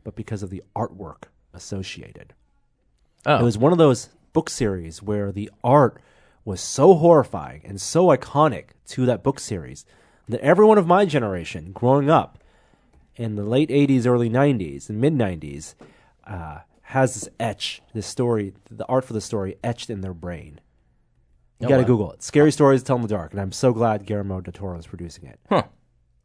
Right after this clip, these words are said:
Speaker 2: I mean, d-, do you recommend this for, like, eight-year-olds?
Speaker 1: Oh, yeah.
Speaker 2: Yeah?
Speaker 1: Yeah.
Speaker 2: All right, cool.
Speaker 1: They like, like spiders and scary things and fingers falling off, and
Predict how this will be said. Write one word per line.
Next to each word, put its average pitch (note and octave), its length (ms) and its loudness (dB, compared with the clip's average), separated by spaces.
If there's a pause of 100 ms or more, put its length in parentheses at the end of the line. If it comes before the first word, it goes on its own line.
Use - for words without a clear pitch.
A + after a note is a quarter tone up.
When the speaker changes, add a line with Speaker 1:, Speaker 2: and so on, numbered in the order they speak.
Speaker 2:
I A#2 80 0
mean, A#2+ 140 0
d-, G2+ 100 -14
do G#2 120 -12
you A#2 80 -4
recommend A2 440 -2
this G2+ 120 -6
for, G#2+ 120 -6
like, E2+ 160 -6
eight-year-olds? B2+ 640 -6 (380)
Speaker 1:
Oh, G#2+ 160 -2
yeah. D#2 360 -10 (340)
Speaker 2:
Yeah? C#3+ 400 -2 (180)
Speaker 1:
Yeah. D2+ 400 -12
Speaker 2:
All C3 160 -2
right, D#3+ 180 -2
cool. F#3+ 380 -6 (100)
Speaker 1:
They A2+ 120 -2
like, B2+ 240 0
like B2+ 180 -2
spiders C3 800 0
and G2 160 -8
scary A#2+ 360 -2
things A#2+ 260 -6
and G2 120 -12
fingers A#2+ 400 -2
falling A#2+ 320 0
off, A#2+ 520 0
and F2+ 200 -8